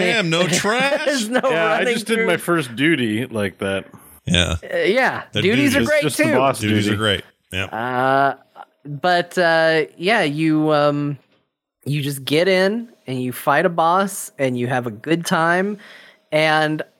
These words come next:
Speaker 2: I gotta tell you, the, the boss fights are really, really interesting. And I did one last night, uh, that was, it was just this,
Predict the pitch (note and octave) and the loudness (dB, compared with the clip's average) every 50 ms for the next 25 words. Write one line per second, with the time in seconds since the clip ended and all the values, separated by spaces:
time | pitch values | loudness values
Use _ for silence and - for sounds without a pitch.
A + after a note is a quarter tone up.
0 | - - D3 D3 F3+ G3 G#3+ G#3+ G3 G3 E3+ F#3 F#3 F3+ D3+ B2+ A2+ G#2 F#2+ F#2 | -10 -8 -4 -2 0 2 2 0 0 0 -2 0 0 0 0 0 -4 -6 -8 -12
1 | - - - C3+ B2+ B2+ A#2+ - B2+ - C3 B2 A#2 - - D#3+ F3 A3 D4 - | -10 -4 -2 0 0 0 -2 -2 -2 -2 -2 -2 -2 -2 0 2 2 2 2 0
2 | - - - F#3 D#3+ C#3+ - - B2+ B2 A#2 A2 A2+ A#2+ C3+ D#3 D#3 D3+ C#3+ C3 | -2 0 0 2 2 2 0 -2 -4 -4 -4 -6 -4 -2 0 0 2 2 0 0
3 | A#2+ A2+ G#2 - G#2 A2+ B2 C3 B2 B2 A#2+ A2+ G2+ - A#2+ A#2+ A#2 - - A2 | -2 -4 -8 -10 -4 -2 0 0 0 0 0 -2 -4 -6 -6 -6 -4 -2 -2 -2
4 | G#2 - - A2+ G2+ F2+ F#2+ - - - - - _ _ _ - - B2+ B2+ C3 | -2 -2 -4 -4 -4 -4 -6 -10 -12 -14 -16 -20 _ _ _ -8 -4 0 2 2
5 | C#3+ C#3+ C#3 C#3 F3 G3 A#3 A#3+ G3+ F3+ D3+ D#3 E3 E3+ E3+ E3 D#3+ D#3 D#3 D#3 | 2 0 -2 -2 0 0 0 0 -2 -4 -2 0 2 4 4 2 2 0 -2 -6
6 | D#3 - C3+ C3 C3+ C#3 C#3+ C#3+ C#3+ - - - _ - C3+ C3+ C#3 C3+ B2 A#2 | -6 -8 -4 0 0 2 2 0 -2 -4 -8 -14 _ -8 -2 0 0 0 0 -2
7 | A2+ - _ _ - - B2+ A#2+ A2+ A2 A2 A2+ A2 A2+ - C3 A#2+ A#2+ - C#3+ | -4 -8 _ _ -4 -2 -2 -2 0 -2 -4 -4 -6 -6 -2 0 0 0 -2 -2
8 | C3 C3 A#2+ A#2+ A#2 A#2 A#2 A#2 A#2 A2+ A2+ - - - - _ _ _ _ _ | -2 0 2 2 2 0 0 -4 -6 -8 -10 -12 -12 -14 -16 _ _ _ _ _
9 | _ _ _ _ _ _ _ _ _ _ _ - D#3+ D3+ C3+ D#3+ C#3 B2+ - - | _ _ _ _ _ _ _ _ _ _ _ -8 -6 -2 -2 -2 -2 -4 -4 -2
10 | - - F#3 G3 G3 F#3+ - - F3 E3+ D#3+ D3 - - - - | 0 2 2 2 2 0 -4 2 4 4 4 4 2 -2 -6 -8